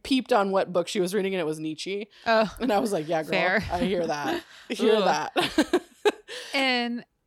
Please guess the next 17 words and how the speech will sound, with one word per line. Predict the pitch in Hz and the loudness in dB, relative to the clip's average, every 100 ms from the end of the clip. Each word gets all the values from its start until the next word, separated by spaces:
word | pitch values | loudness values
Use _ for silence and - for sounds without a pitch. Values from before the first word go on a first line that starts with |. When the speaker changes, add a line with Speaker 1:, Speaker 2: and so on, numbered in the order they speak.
| - | -14
Speaker 2:
Joey's | - 262 294 330 311 | -2 0 2 0 0
like, | 262 226 | -2 -4
"Where's | 185 202 320 508 523 - 202 - | -4 -2 0 0 -2 -12 -16 -14
Jack?" | - 190 294 240 - - - - 196 196 | -6 0 2 0 -2 -8 -12 -16 -14 -8
You | 196 | -6
know? | 175 160 | -4 2
Speaker 1:
Yeah, | 170 170 170 165 | 4 6 6 4
yeah. | 165 170 165 156 | 4 2 2 0
Speaker 2:
And | 175 247 247 240 | 0 0 -2 -2
Jen | 294 349 | -2 -2
kinda | 392 466 392 190 | -6 -4 -4 -2
gets | 185 - | -4 -4
into, | 170 185 180 | -8 -6 -4
like, | 156 127 | -4 -4
how | - 170 | -4 -4
she's, | 175 196 185 160 | -4 -8 -8 -6
like, | 139 | -6